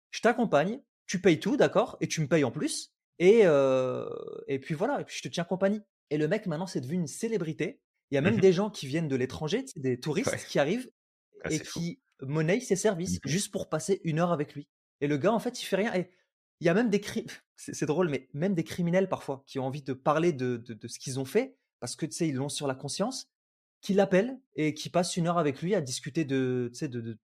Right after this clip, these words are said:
Speaker 1: de, de, bah voilà, je m'en veux parce que j'ai fait telle et telle et telle chose.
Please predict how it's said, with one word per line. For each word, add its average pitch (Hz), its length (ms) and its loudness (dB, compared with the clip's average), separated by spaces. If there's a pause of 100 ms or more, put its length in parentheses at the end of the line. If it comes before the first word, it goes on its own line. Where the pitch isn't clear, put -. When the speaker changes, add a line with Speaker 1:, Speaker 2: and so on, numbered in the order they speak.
Speaker 1:
de, 113 280 -8
de, 113 160 -14 (340)
bah 135 60 2
voilà, 151 420 4
je 143 100 -4
m'en 135 120 -2
veux 147 180 0
parce 135 160 -6
que 135 100 -6
j'ai 127 100 -2
fait 131 140 -4
telle 135 160 0
et 131 80 0
telle 131 160 -2
et 127 60 -2
telle 127 140 -8
chose. 202 340 -4